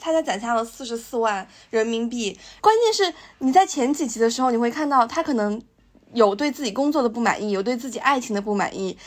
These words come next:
可是呢，她好像没有太强的那种买房的焦虑。就包括她男朋友在台北买了一个房子之后嘛，就我觉得可能一般的女生，当然我只是，呃，这样会不会有点刻板印象？那我觉得也没有关系吧。我觉得一般的女生可能，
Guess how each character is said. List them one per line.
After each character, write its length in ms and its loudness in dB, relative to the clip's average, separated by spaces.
可 100 -4
是 200 2
呢， 120 6
她 120 2
好 80 4
像 140 6
没 80 2
有 100 6
太 200 4
强 160 -2
的 60 4
那 100 0
种 120 0
买 200 2
房 180 -2
的 100 -2
焦 260 4
虑。 180 -4
就 120 -2
包 220 6
括 300 4
她 460 2
男 200 2
朋 200 -4
友 240 2
在 200 0
台 240 -2
北 140 0
买 200 0
了 60 -8
一 60 -6
个 80 -2
房 240 -2
子 100 -10
之 140 -6
后 180 -2
嘛， 200 -2
就 160 2
我 60 4
觉 100 0
得 120 0
可 160 -6
能 280 2
一 100 -2
般 240 4
的 240 2
女 220 -2
生， 280 -2
当 100 6
然 120 4
我 120 0
只 80 -10
是， 400 -2
呃， 120 -14
这 120 -4
样 80 2
会 140 -4
不 40 -2
会 60 0
有 60 0
点 120 -2
刻 160 -4
板 160 -2
印 140 -10
象？ 240 -8
那 80 -8
我 40 -6
觉 80 -6
得 40 0
也 60 -2
没 100 -4
有 80 -6
关 180 -4
系 140 -12
吧。 160 -12
我 80 -4
觉 80 2
得 20 4
一 80 4
般 200 6
的 40 0
女 80 0
生 140 -2
可 140 -2
能， 200 0